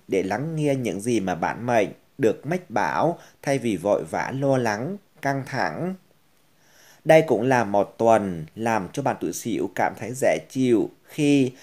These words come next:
được bày tỏ mọi suy nghĩ của mình ở trong lòng, thay vì để chúng là một rào cản khiến cho bản thân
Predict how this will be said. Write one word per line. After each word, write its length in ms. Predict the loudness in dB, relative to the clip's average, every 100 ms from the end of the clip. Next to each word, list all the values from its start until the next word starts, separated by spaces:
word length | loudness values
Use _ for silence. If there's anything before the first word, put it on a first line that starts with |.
| -20 _
được 220 | 0 2
bày 160 | 0 -2
tỏ 240 | -2 -6 -4
mọi 200 | -4 -4 -4
suy 260 | -4 -4
nghĩ 260 | -2 -4 -6 -10 _
của 140 | -4
mình 240 | -2 -2 -4
ở 160 | -6 -6 -6
trong 160 | -8 -2
lòng, 480 | 2 2 2 -4 -12 _
thay 200 | -4 -2
vì 380 | 0 0 0 -4 -14 -20 0
để 220 | 2 2
chúng 240 | -2 -4 0
là 120 | -2
một 360 | 0 -2 -2 -8 _ -4
rào 320 | 0 2 0
cản 340 | -4 -6 -6 -8
khiến 220 | -10 -6
cho 80 | -4
bản 180 | -4 -4
thân 400 | -4 0 0 -2